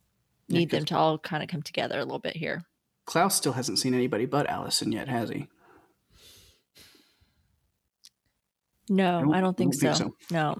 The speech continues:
Speaker 2: just sitting here thinking about it.
Speaker 1: Mm-hmm.
Speaker 2: So, yeah, I really need them all just to be like, "Okay, you guys all know you're here now." You know, Fi was out there. He saw Luther.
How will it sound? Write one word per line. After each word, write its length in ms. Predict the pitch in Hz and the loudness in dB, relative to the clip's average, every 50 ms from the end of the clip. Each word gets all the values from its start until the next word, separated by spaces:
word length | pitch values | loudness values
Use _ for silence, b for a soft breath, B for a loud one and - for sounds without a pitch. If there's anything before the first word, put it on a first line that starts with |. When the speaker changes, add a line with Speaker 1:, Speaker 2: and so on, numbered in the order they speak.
| 190 - - | -8 -12 -8
Speaker 2:
just 140 | - 180 - | -6 -6 -4
sitting 160 | - - 175 | -4 -2 -2
here 80 | 175 170 | -2 -4
thinking 220 | 165 170 196 160 | -4 -6 -6 -6
about 220 | 156 143 143 151 147 | -4 -2 -2 0 0
it. 160 | 156 151 - - | 0 -2 -4 -2
Speaker 1:
Mm-hmm. 280 | - 127 123 120 131 127 | 0 0 2 2 2 0
Speaker 2:
So, 400 | 131 - 190 180 170 170 170 - - | 0 0 -2 -2 -2 -2 -2 -4 -4
yeah, 180 | 202 202 196 175 | -2 0 2 2
I 60 | 180 | 2
really 340 | 185 180 208 233 247 254 240 | 2 2 0 2 2 2 2
need 220 | 220 214 220 190 | 2 0 0 0
them 120 | 185 175 | -2 -2
all 200 | 175 175 170 175 | -2 -2 -2 -4
just 240 | 170 - 170 - - | -4 -4 -8 -6 -4
to 240 | - 160 160 165 - | -4 -4 -4 -4 -4
be 80 | - 160 | -4 -4
like, 200 | 160 160 160 - - | -4 -4 -6 -4 -2
"Okay, 340 | - 226 - 190 175 165 160 | -2 -2 0 2 2 2 2
you 260 | 165 156 196 214 254 | 2 0 0 0 2
guys 320 | 233 285 285 277 277 254 254 | 4 4 4 4 4 2 2
all 320 | - - 196 196 202 202 | 2 4 4 4 4 4
know 340 | 202 190 180 175 175 180 180 | 2 2 2 2 2 2 2
you're 240 | 180 160 165 170 165 | 2 0 0 -2 -4
here 340 | 160 147 185 175 156 151 147 | -4 -4 -2 -2 -2 -2 -2
now." 380 | 139 - 120 - - - 175 180 _ _ _ _ _ _ _ _ _ - _ _ _ _ _ _ _ _ - - _ | -4 -4 -4 -4 -6 -8 -12 -14 _ _ _ _ _ _ _ _ _ -20 _ _ _ _ _ _ _ _ -20 -20 _
You 160 | - 180 175 170 | -2 2 2 4
know, 340 | 165 156 156 151 131 - - _ _ - - - - | 4 4 2 2 0 -2 -6 _ _ -18 -14 -12 -12
Fi 320 | - - - 196 208 214 214 | -6 -2 2 2 2 2 2
was 140 | 202 196 | 0 2
out 260 | 214 208 196 196 - - | 2 2 2 2 2 0
there. 200 | 196 190 175 190 | 0 2 2 0
He 160 | 196 202 196 | -2 -2 -4
saw 220 | - - 208 190 | 0 0 2 2
Luther. 760 | 185 175 180 175 175 175 175 - 175 175 170 165 165 165 170 | 2 0 0 0 0 -2 0 0 2 2 2 2 2 0 -4